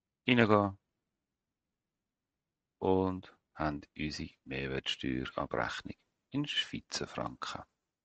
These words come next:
Es geht also erst ab Version vierundzwanzig.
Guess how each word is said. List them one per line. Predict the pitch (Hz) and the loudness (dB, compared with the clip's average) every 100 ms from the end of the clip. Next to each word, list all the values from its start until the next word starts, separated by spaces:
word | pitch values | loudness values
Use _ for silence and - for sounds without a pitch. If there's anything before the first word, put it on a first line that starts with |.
| _ | _
Es | - | 2
geht | 85 90 90 | 8 10 10
also | 87 85 | 6 4
erst | - 92 107 - - | 6 6 8 4 2
ab | 82 85 - - _ _ - | 6 6 4 -16 _ _ 0
Version | 80 78 - 60 73 85 101 _ _ _ _ _ _ _ _ _ _ _ _ _ - | 2 2 2 2 2 0 -2 _ _ _ _ _ _ _ _ _ _ _ _ _ -2
vierundzwanzig. | 101 98 82 78 - 62 - - - | 6 8 8 2 -2 -4 -8 -12 -12